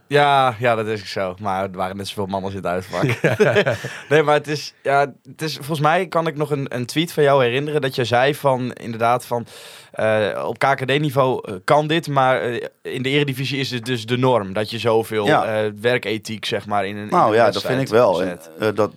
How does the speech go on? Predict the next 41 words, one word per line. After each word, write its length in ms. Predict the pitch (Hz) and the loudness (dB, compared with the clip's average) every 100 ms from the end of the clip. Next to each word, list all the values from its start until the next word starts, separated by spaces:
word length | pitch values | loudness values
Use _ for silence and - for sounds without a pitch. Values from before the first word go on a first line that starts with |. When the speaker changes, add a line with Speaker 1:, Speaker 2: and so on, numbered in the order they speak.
| 92 | -4
Speaker 3:
dat, 200 | 98 - | -4 -4
ik 80 | - | -6
vind 140 | 113 | 0
dat 100 | 110 | 0
dat 160 | 107 - | 0 -10
eigenlijk 440 | - 113 101 98 92 | -10 -8 -6 -10 -14
het 120 | - | -8
verhaal 220 | 90 82 | -2 -2
van 100 | 87 | -2
de 80 | 82 | -6
eerste 220 | 82 - | -6 -4
helft 320 | 90 101 - | 0 0 -2
is, 200 | 78 78 | -10 -10
is 260 | - 80 - | -8 -8 -4
dat, 280 | 78 76 - _ _ - _ _ _ | -4 -4 -10 _ _ -20 _ _ _
eh, 260 | 80 78 76 76 - - | -2 0 -2 -6 -14 -14
prima 460 | - 113 98 90 85 87 | -4 0 2 2 -2 -8
als 160 | 82 | -6
jij 320 | 87 82 82 - | 0 0 0 -4
vindt 280 | 104 92 | -4 -4
van 140 | - 82 | -4 -6
jezelf 320 | 82 87 82 | -2 0 0
dat 160 | 82 - | -4 -6
je 60 | |
met 140 | 85 - | -8 -2
tempo 360 | 95 92 90 | -2 0 0
en 80 | 85 | 0
inse-, 280 | 85 90 82 | -2 -6 -8
intensiteit 640 | - 95 90 - - 85 - | -8 -6 -6 -4 0 0 -2
je 60 | |
tegenstander, 640 | - 104 - 85 85 78 76 - - | -4 -4 -2 -4 -2 -4 -6 -12 0
hè, 100 | 107 | 0
als 100 | 104 | 2
dat, 200 | 107 - | -2 -4
dat, 140 | - - | -6 -4
dat 180 | 98 95 | -6 -6
is 120 | - | -4
de 260 | 98 85 - _ _ | 0 0 -4 _ _
strijdwijze, 680 | - 113 104 104 87 73 82 | -6 0 2 2 -2 -2 -8
zeg 180 | 80 71 | -12 -10
maar. 220 | 73 | -10